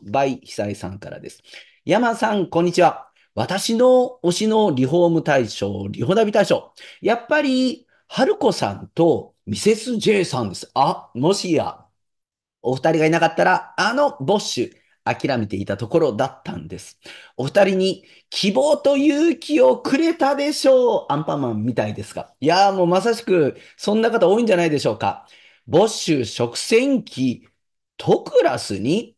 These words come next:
ミセスジェイさん、これが、アリの一穴だったんですが、今、どんどん広がってますよね。ナンバーフォーティ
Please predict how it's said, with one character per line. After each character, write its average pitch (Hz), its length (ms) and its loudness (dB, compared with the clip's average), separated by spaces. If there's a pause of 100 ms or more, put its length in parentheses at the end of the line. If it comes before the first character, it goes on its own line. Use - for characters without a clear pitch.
(160)
ミ 127 120 0
セ 233 200 2
ス 233 220 -4
ジ 208 100 2
ェ 202 80 2
イ 190 40 2
さ 135 220 -2
ん、 135 120 -4
こ - 220 0
れ 247 160 4
が、 254 380 0 (800)
ア 110 60 -2
リ 117 80 -2
の 107 140 -2
一 107 240 -8
穴 - 100 -12
だ - 120 -10
っ 98 60 -18
た - 120 -14
ん 82 80 -12
で - 20 -18
す - 60 -20
が、 85 80 -10
今、 87 180 -8
ど 123 180 0
ん 139 160 0
ど 139 140 2
ん 113 60 0
広 117 240 0
が 131 60 2
っ 127 100 -4
て - 40 2
ま 143 120 2
す - 60 -6
よ 107 60 0
ね。 135 240 -2 (220)
ナ 143 160 2
ン 175 120 2
バ 165 440 4 (100)
ー 196 80 2
フ 254 100 8
ォ - 20 -
ー - 20 -2
テ 233 100 0
ィ 156 160 2